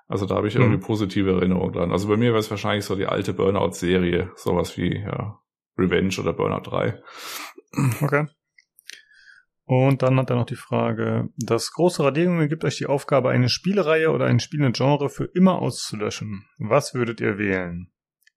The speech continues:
Speaker 2: Also ich glaub, Nino würde Azi-Fazi-Rätselspiele nehmen.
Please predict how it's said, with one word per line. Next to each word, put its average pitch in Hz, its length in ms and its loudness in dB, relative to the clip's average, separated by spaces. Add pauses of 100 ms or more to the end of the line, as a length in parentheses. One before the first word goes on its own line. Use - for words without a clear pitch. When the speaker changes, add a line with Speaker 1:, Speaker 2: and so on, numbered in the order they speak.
(1080)
Speaker 2:
Also 113 180 0
ich 120 80 -4
glaub, 123 180 0
Nino 147 400 4
würde 135 680 0 (520)
Azi-Fazi-Rätselspiele 131 1400 0
nehmen. 95 480 -6